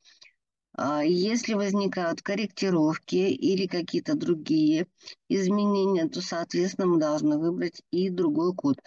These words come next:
В этом случае декларация будет формироваться уже, ну, с другими показателями и уже в-, по-другому будет отражена в,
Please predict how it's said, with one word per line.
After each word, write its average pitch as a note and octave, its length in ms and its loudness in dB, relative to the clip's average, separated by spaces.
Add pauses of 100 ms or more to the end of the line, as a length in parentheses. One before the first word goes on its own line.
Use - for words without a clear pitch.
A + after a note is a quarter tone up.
(260)
В - 60 -4
этом - 280 0
случае G#3 600 0
декларация E3 920 -2
будет C#3 380 -2
формироваться D3 840 0 (520)
уже, F3+ 460 0 (340)
ну, D3+ 320 0
с C#3+ 60 -4
другими E3+ 460 2
показателями D3 920 -2
и D#3+ 420 2 (380)
уже F3 440 0
в-, D#3 180 -4 (500)
по-другому F#3+ 720 0
будет E3+ 360 0
отражена D3+ 760 2
в, D#3+ 420 0